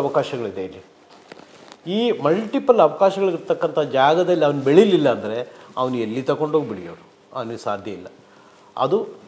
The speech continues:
ನಾನು ಮೊಟ್ಟ ಮೊದಲೇ ಪೇರೆಂಟ್ಗೆ ಹೇಳೋದು, ಇಂಥ ಯೂನಿವರ್ಸಿಟಿಗಳನ್ನು ಹುಡುಕಿ, ನಮ್ಮದು ಮಾತ್ರ ಅಲ್ಲ ಬೇಕಾದಷ್ಟು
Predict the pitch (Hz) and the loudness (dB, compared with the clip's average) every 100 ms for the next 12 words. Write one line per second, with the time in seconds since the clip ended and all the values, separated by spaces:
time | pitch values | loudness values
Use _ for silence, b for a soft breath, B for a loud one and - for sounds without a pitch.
0 | - - 117 113 147 110 110 110 143 123 | -20 -12 -8 -8 -10 -10 -10 -6 -6 -6
1 | 113 110 95 95 95 92 87 87 107 - | -8 -10 -8 -10 -12 -16 -16 -16 -18 -18
2 | 143 185 214 226 135 131 - 123 120 113 | -10 -2 -2 -2 -6 -8 -8 -10 -8 -8
3 | 107 104 113 120 - - 113 104 104 104 | -8 -8 -8 -8 -10 -14 -12 -12 -10 -8
4 | 113 143 143 139 127 127 143 147 | -6 -4 -4 -4 -6 -6 -4 -4